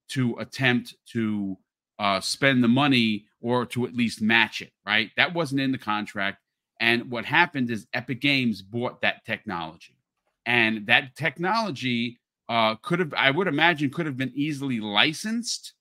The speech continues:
but they just chose not to do that. And what, what happened? Well, they had to pull,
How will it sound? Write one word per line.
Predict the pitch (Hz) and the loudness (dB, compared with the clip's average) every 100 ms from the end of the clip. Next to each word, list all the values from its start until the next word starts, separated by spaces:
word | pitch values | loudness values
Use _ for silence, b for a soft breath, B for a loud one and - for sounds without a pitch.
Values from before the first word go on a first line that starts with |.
| _ _ _ - | _ _ _ -10
but | 131 | 0
they | 147 | 2
just | 120 151 139 | 2 -2 -2
chose | - 139 135 117 | -4 -2 -2 -2
not | 117 117 - | 0 -2 -4
to | 107 | -10
do | 117 175 | -6 -4
that. | 107 - _ _ _ _ _ _ 101 | -6 -8 _ _ _ _ _ _ -2
And | 110 110 113 113 110 | 2 4 4 0 -2
what, | 127 - | -10 -10
what | 127 139 | -4 -2
happened? | 120 98 - 80 - _ _ | 0 0 -2 -16 -20 _ _
Well, | 139 | -6
they | 139 | -4
had | 156 143 | -4 -6
to | |
pull, | 117 165 151 | -8 -10 -10